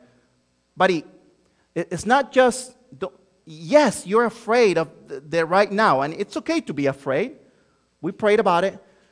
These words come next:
but let's think about what's, what's gonna happen tomorrow. It's gonna be so cool. And we're gonna have breakfast." Now, I need to fulfill that promise sometimes, right?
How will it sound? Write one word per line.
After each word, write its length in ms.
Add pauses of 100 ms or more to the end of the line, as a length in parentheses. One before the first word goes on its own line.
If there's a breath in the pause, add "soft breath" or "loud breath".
(200 soft breath)
but 520
let's 140
think 180
about 240
what's, 240
what's 160
gonna 120
happen 220
tomorrow. 640
It's 100
gonna 140
be 100
so 320
cool. 460 (640)
And 80
we're 60
gonna 100
have 140
breakfast." 460
Now, 280
I 160
need 200
to 120 (220)
fulfill 340
that 160
promise 320
sometimes, 400
right? 240